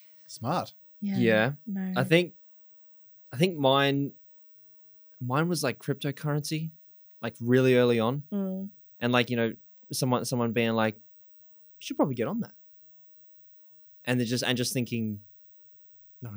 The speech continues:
Speaker 1: Yeah. It's
Speaker 3: Why would I, why would I do something so stupid?
Speaker 1: Yeah, cryptocurrency people are, are bizarre to me 'cause it's just like, "You should get on this.
Speaker 3: Yeah.
Speaker 1: Get on it right now."
Speaker 2: It's like a cult.
Speaker 3: Yeah.
Speaker 1: Yeah.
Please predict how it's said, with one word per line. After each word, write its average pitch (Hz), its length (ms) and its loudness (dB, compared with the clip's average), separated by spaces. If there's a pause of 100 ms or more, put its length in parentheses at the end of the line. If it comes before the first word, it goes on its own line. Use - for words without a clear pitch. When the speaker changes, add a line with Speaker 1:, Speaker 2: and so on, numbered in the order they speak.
(680)
Speaker 1:
Yeah. 156 180 -2 (420)
It's 123 140 -12
Speaker 3:
Why 139 180 8
would 147 120 4
I, 143 100 4 (100)
why 135 120 6
would 139 140 0
I 135 60 2
do 127 120 -4
something 120 300 -6
so 120 160 -6
stupid? - 340 -12 (300)
Speaker 1:
Yeah, 147 160 4
cryptocurrency 147 800 0
people 101 560 -4 (120)
are, 104 60 -10
are 92 220 -10 (320)
bizarre 107 360 0
to 104 80 -8
me 95 280 -8
'cause 101 120 -12
it's 107 120 -8
just 110 140 -6
like, 90 120 -16 (960)
"You - 60 -6
should - 120 -2
get 107 120 4
on 101 120 0
this. - 280 -8 (100)
Speaker 3:
Yeah. 120 300 4 (120)
Speaker 1:
Get 107 140 2
on 101 120 -4
it 98 40 -4
right 98 240 -2
now." 98 320 -2
Speaker 2:
It's - 100 4
like 269 140 4
a 262 60 4
cult. 214 500 2
Speaker 3:
Yeah. 143 160 8
Speaker 1:
Yeah. 175 260 8